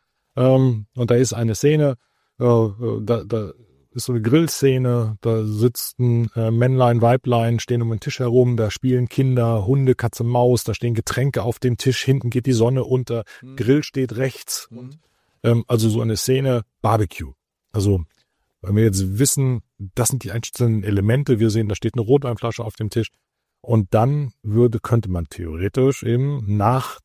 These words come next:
Speaker 1: diesem Scene Break, wo wir einen, einen Ad Break möglich ist, dann sagen, „Da gibt es jetzt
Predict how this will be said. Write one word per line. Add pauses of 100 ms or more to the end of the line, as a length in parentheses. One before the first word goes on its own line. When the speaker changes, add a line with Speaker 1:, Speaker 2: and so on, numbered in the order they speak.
(120)
Speaker 1:
diesem
Scene
Break, (140)
wo
wir
einen, (100)
einen
Ad
Break
möglich
ist,
dann
sagen, (280)
„Da
gibt
es
jetzt